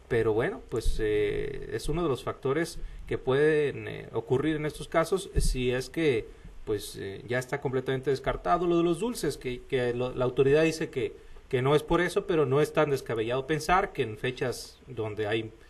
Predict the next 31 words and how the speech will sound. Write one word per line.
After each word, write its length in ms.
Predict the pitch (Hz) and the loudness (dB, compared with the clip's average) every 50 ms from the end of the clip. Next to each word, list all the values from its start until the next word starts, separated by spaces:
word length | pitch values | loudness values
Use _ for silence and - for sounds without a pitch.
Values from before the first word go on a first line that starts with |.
| - - - - | -20 -20 -14 -6
mucha, 760 | - 131 143 147 143 - - 143 131 120 117 110 110 107 110 - - 127 | -2 0 0 0 0 -2 0 2 4 4 4 4 2 2 0 -2 -6 -8
eh, 240 | 120 110 - - 98 | -10 -10 -10 -12 -10
mucha 260 | 123 135 127 - 139 131 | -6 -6 -4 -2 0 0
venta 220 | 127 127 - 147 151 | 0 0 2 2 4
de 60 | 160 | 4
dulce, 360 | 165 180 196 196 190 196 165 | 6 8 8 8 6 6 0
mucho 260 | 135 127 127 - 135 | -2 -2 -4 -4 -4
consumo 380 | - 123 113 - 135 131 143 143 | -4 -6 -6 -4 -4 -2 0 0
de 60 | 147 | 0
dulce 220 | 143 135 - 156 143 | 0 0 -2 -4 -4
por 160 | - 123 113 | -2 -2 -2
el 80 | 104 - | -2 -2
tema 180 | 123 123 135 | -2 -2 -2
del 120 | - 202 - | -2 -2 0
Halloween, 480 | - 143 139 135 135 139 151 170 170 - - - - - - - - - | 2 2 4 4 2 2 0 -2 -4 -8 -14 -20 -20 -20 -20 -20 -20 -16
pues 120 | - - | -16 -12
por 160 | - - 113 110 | -6 -4 -2 0
ahí 140 | 110 113 | 0 0
se 140 | 113 - - | 0 -2 -6
pudieron 260 | - - 113 110 117 | -2 0 0 0 2
haber 140 | 117 110 107 | 2 0 -2
filtrado 440 | - - 110 107 - - 226 113 117 | -2 -4 -8 -4 0 2 4 4 4
algunos 340 | 113 110 107 107 113 110 - | 2 0 -2 -4 -6 -8 -8
con 140 | - 110 107 | -8 -8 -8
esa 420 | 107 - - 113 104 104 - 107 | -8 -6 -6 -6 -4 -4 -6 -6
sustancia, 520 | - - 117 - - 117 107 - - - - | -8 -10 -10 -6 -4 -4 -4 -4 -6 -8 -6
aunque 260 | - 113 117 110 117 | -4 -4 -4 -4 -4
repetimos, 500 | 113 110 - - 101 - 110 98 92 90 | -6 -6 -6 -8 -8 -8 -8 -8 -8 -8
la 60 | 92 98 | -8 -8
autoridad 340 | 95 - 104 104 104 113 | -6 -4 -2 -2 0 0
dice 280 | 117 113 - 123 107 - | 0 0 0 0 -2 -2